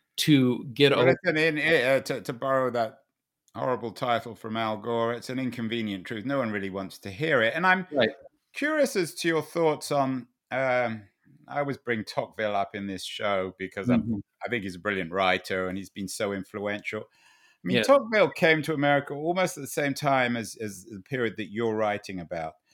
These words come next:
Speaker 1: Mm-hmm.
Speaker 2: And he didn't ignore slavery or violence, of course, but he reported back on a youthful, virile, democratic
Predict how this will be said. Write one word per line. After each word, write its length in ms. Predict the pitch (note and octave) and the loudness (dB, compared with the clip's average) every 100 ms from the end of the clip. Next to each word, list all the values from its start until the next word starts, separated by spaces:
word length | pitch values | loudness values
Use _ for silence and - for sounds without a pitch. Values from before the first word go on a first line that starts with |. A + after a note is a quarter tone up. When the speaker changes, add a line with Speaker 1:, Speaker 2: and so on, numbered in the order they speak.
| _ - | _ 0
Speaker 1:
Mm-hmm. 120 | A#2+ | 2
Speaker 2:
And 300 | C3 A2+ A2 - _ - | 2 2 -2 -6 _ -8
he 80 | C3 | 0
didn't 240 | F#3 F3 | 2 2
ignore 400 | D3 A2 B2+ D3+ | 2 2 4 4
slavery 720 | - - C#3+ C#3+ B2+ C#3 C#3 B2+ | 0 2 6 6 4 0 2 2
or 100 | G2+ | 2
violence, 540 | A2+ A#2 A2+ A2 - | 4 4 4 -2 -10
of 140 | G#2 - | -16 -8
course, 280 | A2+ A#2 | -6 -6
but 160 | - D3 | -6 -4
he 100 | D3+ | 0
reported 680 | D#3 D#3 F3 E3+ E3 C#3+ A#2+ | 0 0 0 0 -2 -4 2
back 340 | B2+ B2+ - | 4 4 2
on 140 | A#2 G#2+ | -2 0
a 60 | |
youthful, 880 | G#2 G2 A#2+ C#3 - - C3+ C3+ A2+ | -2 -2 0 0 -2 -8 -2 0 -2
virile, 640 | F#2 A#2+ B2 B2 A#2+ A#2 A#2 | -2 2 4 6 6 6 4
democratic 920 | A#2+ A2+ A2+ - A#2+ G#2+ - G2+ - | 2 0 0 0 -2 -2 -4 -6 -10